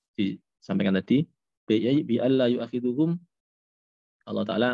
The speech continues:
berkenan tidak menyiksa, tidak apa, mem-, meminta pertanggungjawaban. Bin nisyani wal khoto, dengan, terhadap lupa dan salah. Ini ayat tadi itu menegaskan bahwa kalau itu sekedar,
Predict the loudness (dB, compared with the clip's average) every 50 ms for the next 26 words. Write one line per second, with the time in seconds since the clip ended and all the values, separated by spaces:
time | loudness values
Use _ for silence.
0 | -4 -8 -12 -12 -8 -6 -4 -4 -4 -4 -4 -6 -6 -6 _ -6 -4 -4 -4 -6
1 | _ _ -8 -4 -2 2 2 2 2 2 0 -2 -2 -4 -10 -14 -12 -12 -10 -8
2 | -6 -2 -2 -2 -2 -2 -2 0 0 0 0 0 0 0 -2 -2 0 2 2 4
3 | 4 2 0 0 -2 -4 -4 -2 -2 -2 0 0 0 0 0 -2 -6 -8 -8 _
4 | _ _ _ _ _ _ _ _ -4 -2 -2 -2 -4 -6 -8 -6 -6 -4 -2 -2
5 | 0 0 0 0 0 -4 -8 -8 -6 -6 -8 -10 _ _ _ _ _ _ _ -10
6 | -10 -8 -10 -8 _ -2 -2 0 0 0 -2 0 0 0 0 0 -2 -4 -2 -2
7 | -2 -2 -2 -2 -4 -6 -10 -10 -10 -12 -12 -14 _ _ _ _ _ _ _ _
8 | _ _ _ _ _ _ _ _ _ _ _ _ _ _ _ -4 -2 0 2 2
9 | 2 2 2 0 0 2 2 0 2 2 2 2 2 0 -2 -2 -4 -4 -6 -4
10 | -4 -4 -4 -4 -4 -6 -4 -2 -2 -2 0 0 0 0 0 -2 -4 -4 -4 -4
11 | -4 -4 -6 -8 -6 -4 0 0 0 0 -2